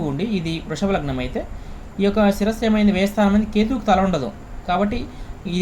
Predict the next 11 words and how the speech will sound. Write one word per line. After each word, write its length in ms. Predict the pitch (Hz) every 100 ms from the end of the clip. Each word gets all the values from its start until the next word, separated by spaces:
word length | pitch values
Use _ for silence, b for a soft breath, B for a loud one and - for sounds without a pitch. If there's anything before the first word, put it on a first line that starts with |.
| 160
వృషభ 220 | 156 208 240
లగ్నమే 300 | 214 196 247 226
ఇక్కడ 160 | 190 170 -
కేతువు 360 | 190 196 220 214
ఒక్కడే 260 | 208 190 185 160
ఉండి 140 | 160 208
కుజచంద్రులు 400 | 185 190 208 196
కలిగి 180 | 190 170
ఇక-, 200 | 151 156 - - -
ఇక్కడెక్కడన్నా 520 | - 139 170 151 139 123
ఉంటే 160 | 240